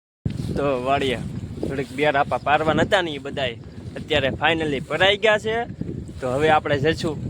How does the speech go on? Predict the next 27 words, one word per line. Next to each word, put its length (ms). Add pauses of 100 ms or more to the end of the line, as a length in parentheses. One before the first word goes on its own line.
(120)
ઘરે, 220 (100)
કેમ 220
કે 80 (100)
વાડીએ 320 (300)
જે 80 (120)
પારવાનું 420
ને 120
બધું 240
કામ 200
હતું 260
ને, 60 (480)
એ 100
આજે 220
આપણું 300
બધું 300
કામ 140 (100)
પારવાનું 440
થઈ 180
ગયું 160
છે 120
આજે 280
બધું 280 (160)
પૂરું. 340 (580)
તો 80 (100)
હવે 120 (100)
જઈએ 300 (420)
ઘરે. 280